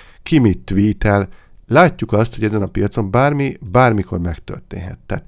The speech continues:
tulajdonképpen, hogyha te bekötöttél egy teljesen jó pozíciót egy emelkedő trendbe, és emelkedésre játszol,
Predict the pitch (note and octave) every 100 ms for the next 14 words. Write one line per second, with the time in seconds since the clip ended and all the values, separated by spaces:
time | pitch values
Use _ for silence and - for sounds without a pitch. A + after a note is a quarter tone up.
0 | - - - - C#3+ D3+ D#3 B2+ A2 -
1 | - F#2+ - C3 D#3 G#3 B2 - A2 G2+
2 | F2+ - _ E3+ C4+ A3 - G2+ F2+ -
3 | B2+ C#3 - A#2 G#2 - - A2+ - -
4 | C#3+ A2 G2 F#2 F2+ A2 G2 F2+ - -
5 | C#3+ D3 G2+ G2+ - - A2+ G2+ - G2+